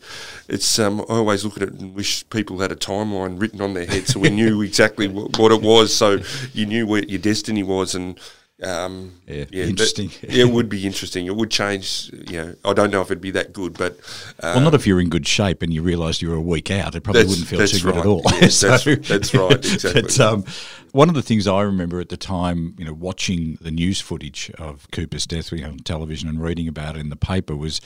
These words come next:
Speaker 2: just the very public nature of it. I mean, for most people, they, their loved one dies, they have a funeral like we did, and a few hundred people go to the funeral, and you come out and you, whatever. We haven't got T V cameras and journalists. And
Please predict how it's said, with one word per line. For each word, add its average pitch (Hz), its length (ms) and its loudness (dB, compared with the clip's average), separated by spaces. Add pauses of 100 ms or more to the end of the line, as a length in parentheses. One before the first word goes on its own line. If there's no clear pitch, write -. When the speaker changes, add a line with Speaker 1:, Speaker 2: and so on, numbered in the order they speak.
(360)
Speaker 2:
just - 320 -4
the 113 80 6
very 98 200 6
public 82 440 2
nature 113 420 2
of - 100 -12
it. - 260 -14
I - 20 -18
mean, 82 140 -4
for 71 240 -12 (400)
most 90 240 2
people, 80 260 -4
they, 76 220 -6 (160)
their 76 160 -12
loved 78 240 -6
one 76 220 -4
dies, 85 340 0
they 78 80 -4
have 73 140 -6
a 76 40 -10
funeral 85 320 -2
like 76 220 -6
we 90 240 0
did, 92 160 -2
and 80 100 -6
a 76 60 -8
few 82 180 -6
hundred 76 240 -10
people 90 280 -4
go 85 340 2
to - 180 -14
the 78 120 -14
funeral, 90 400 -4
and 80 100 -4
you 76 60 -8
come 87 240 -2
out 85 180 -4
and 80 160 -2
you, 80 100 -2 (320)
whatever. 95 300 -2
We 87 120 -4
haven't 92 200 -4
got 82 240 -6
T 92 160 -2
V 85 220 -2
cameras 80 600 -4
and 76 160 -8
journalists. 80 680 -4
And 78 200 -6